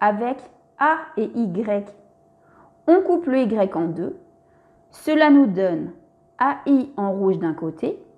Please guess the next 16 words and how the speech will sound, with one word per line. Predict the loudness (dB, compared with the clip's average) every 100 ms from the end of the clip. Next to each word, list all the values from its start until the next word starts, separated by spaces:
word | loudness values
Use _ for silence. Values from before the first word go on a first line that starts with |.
| _ _ _ _ _ _ 0
et | 4
de | 6
l'autre | 6 4 0 -4
côté, | -4 -8 -6 -8 -8 -18 _ -2
le | 0 0 -2
I | -2
en | -2 -4
vert. | -6 -8 -12 -20 _ _ _ _ _ _ _ _
Si | -2
je | 0
te | 0 0
donne | 0 -2
ce | 0
mot, | 2 4 2 -2 -10 -20 _ _ -6
un | -6
crayon, | -4 -2 0 0 -2